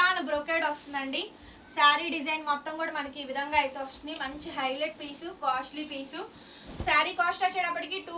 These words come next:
ఫైవ్ పడుతుంది. ఓకే, నెక్స్ట్ పీస్ వచ్చేటప్పటికి అండి ఇంకొకటి పేస్టల్ శారీ, ఇది కూడా చాలా బాగుంది,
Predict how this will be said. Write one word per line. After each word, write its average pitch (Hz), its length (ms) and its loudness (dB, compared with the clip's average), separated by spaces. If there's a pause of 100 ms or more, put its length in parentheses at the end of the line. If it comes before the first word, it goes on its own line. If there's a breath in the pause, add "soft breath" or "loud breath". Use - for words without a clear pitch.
ఫైవ్ 330 220 2
పడుతుంది. 240 380 -4 (220)
ఓకే, 302 160 0 (640 loud breath)
నెక్స్ట్ 302 340 -2
పీస్ 392 220 2
వచ్చేటప్పటికి 339 640 0
అండి 349 160 -2 (120)
ఇంకొకటి 330 460 -2 (140)
పేస్టల్ 320 460 2
శారీ, 302 280 2 (200)
ఇది 269 180 -4
కూడా 294 180 0
చాలా 269 300 2
బాగుంది, 269 420 0